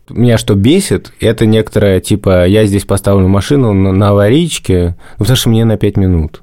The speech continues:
То есть пренебрежение интересами других людей. Просто ради собственного комфорта. Меня бесит, когда, там, типа, люди не носят маски,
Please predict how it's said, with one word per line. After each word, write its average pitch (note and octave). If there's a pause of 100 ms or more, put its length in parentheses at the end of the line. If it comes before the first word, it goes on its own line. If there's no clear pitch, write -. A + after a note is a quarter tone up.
(140)
То G#2
есть - (280)
пренебрежение A2
интересами G2
других E2+
людей. D#2+ (200)
Просто G2
ради F#2
собственного E2+
комфорта. E2+ (100)
Меня G#2
бесит, A2+
когда, F#2
там, D#2+
типа, E2
люди F2+
не F2
носят F#2
маски, F#2